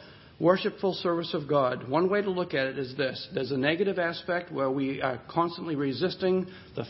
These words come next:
filth of this evil world. At the same time, we're constantly, by the Word and Spirit,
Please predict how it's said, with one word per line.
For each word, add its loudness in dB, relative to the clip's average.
filth 4
of -6
this -4
evil 2
world. 2
At 0
the -2
same 6
time, 0
we're 0
constantly, 0
by 0
the -2
Word 4
and 0
Spirit, 0